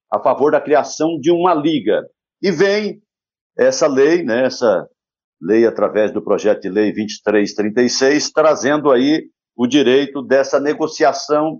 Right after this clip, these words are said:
individual para o direito de transmissão do, dos jogos dos seus campeonatos. A gente tem dados,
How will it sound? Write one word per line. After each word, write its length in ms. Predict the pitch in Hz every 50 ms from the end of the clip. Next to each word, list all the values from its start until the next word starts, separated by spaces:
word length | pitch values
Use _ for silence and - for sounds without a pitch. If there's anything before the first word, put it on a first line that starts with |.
| - -
individual 800 | 170 196 180 156 151 165 165 131 131 120 117 123 135 135 -
para 200 | - 135 131 135
o 60 | 139 127
direito 380 | 131 131 117 131 127 131 131
de 60 | 135
transmissão 680 | - 123 131 123 123 123 92 - - 110 113 117 117 - _ _ _ _ _ _ _ _ _
do, 260 | 101 107 110 104 90
dos 160 | 85 123 127 -
jogos 540 | - 120 123 127 127 113 113 - - _ _ _ _ _ _ _ -
dos 160 | - - -
seus 200 | - 123 123 -
campeonatos. 680 | - 135 123 101 123 113 98 87 78 73 - - - _ _ _ _ _ _ -
A 80 | - 135
gente 240 | 156 202 208 208
tem 160 | 208 214 202 147
dados, 640 | 120 143 143 147 143 - 113 104 92 - - -